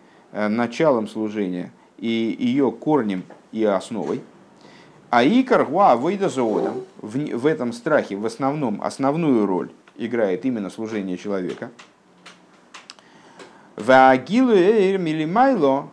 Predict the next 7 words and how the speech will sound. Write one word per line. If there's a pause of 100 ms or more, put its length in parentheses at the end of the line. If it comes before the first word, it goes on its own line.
авай
ликейну
гу
рак
мисаея
леодам (180)
имону.